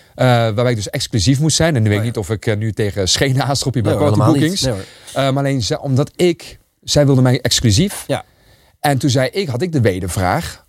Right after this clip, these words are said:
Speaker 1: "Oké, maar als ik dan een aanvraag krijg vanuit mijn eigen netwerk, iemand die, hè, iemand kent
Speaker 2: Mhm.
Speaker 1: mij."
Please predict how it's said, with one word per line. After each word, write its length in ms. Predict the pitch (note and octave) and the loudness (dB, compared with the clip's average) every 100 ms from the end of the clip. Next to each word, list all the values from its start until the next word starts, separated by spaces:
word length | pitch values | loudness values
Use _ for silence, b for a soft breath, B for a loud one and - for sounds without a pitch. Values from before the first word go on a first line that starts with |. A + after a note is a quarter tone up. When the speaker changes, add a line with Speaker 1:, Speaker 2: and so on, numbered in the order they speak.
| - | -6
Speaker 1:
"Oké, 500 | G#2 - F#2+ G3+ A3+ _ _ _ _ _ | -2 2 2 2 -2 _ _ _ _ _
maar 140 | - B2+ | -4 -2
als 100 | B2 | 0
ik 60 | C3 | -2
dan 80 | B2 | -4
een 80 | |
aanvraag 400 | - D3 C#3 C3+ | -2 -4 -2 -4
krijg 280 | - C#3 B2+ | -4 -2 -2
vanuit 180 | - A2+ | -2 -6
mijn 120 | A2 B2+ | -4 -4
eigen 240 | C3 A#2 | -4 -4
netwerk, 540 | B2 - B2+ C3 A#2+ - B | -4 -2 -2 -2 -6 -12 B
iemand 280 | B A#2+ G2+ | B 0 0
die, 100 | B2 - | 0 -2
hè, 80 | B2+ | -2
iemand 240 | C3+ A#2 | -2 -6
kent 200 | - D3+ | -2 -2
Speaker 2:
Mhm. 80 | A2 | 0
Speaker 1:
mij." 320 | B2 B2 B2 | 0 0 -2